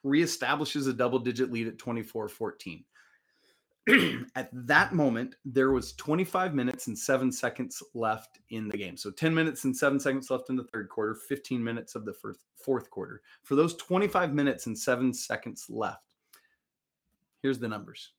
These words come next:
This is the shady stat of the game. Points, North Carolina, twenty-eight.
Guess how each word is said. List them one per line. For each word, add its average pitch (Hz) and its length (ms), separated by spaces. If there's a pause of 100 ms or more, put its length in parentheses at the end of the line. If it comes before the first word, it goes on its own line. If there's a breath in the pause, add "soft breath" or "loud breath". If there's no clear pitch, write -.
(160)
This 107 180
is 117 100
the 117 100
shady 110 300
stat 101 280
of 104 80
the 104 60
game. - 280 (500 soft breath)
Points, 240 560
North 220 280
Carolina, 160 460
twenty-eight. 170 560